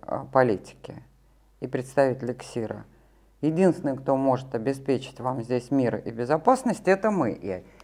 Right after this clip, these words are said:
не поверить им, в общем, даже сложно, потому что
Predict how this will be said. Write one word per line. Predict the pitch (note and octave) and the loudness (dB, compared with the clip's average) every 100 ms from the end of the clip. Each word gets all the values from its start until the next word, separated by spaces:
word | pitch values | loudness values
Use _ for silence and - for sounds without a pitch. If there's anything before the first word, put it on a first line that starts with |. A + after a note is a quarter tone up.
| _ _ _ - | _ _ _ -8
не | B2 C3 | -4 2
поверить | A#2 G2+ A#2 D3 G3+ | 4 4 2 0 -4
им, | G#3 G#3 G3 | -6 -4 -6
в | F#3+ | -6
общем, | G3 - F#3 | -6 -8 -2
даже | F#3 E3+ | -2 -4
сложно, | - G#3+ G#3+ A#2+ G2 | -4 2 2 2 -2
потому | - B2 C3+ | 0 0 0
что | C#3 - | -2 -4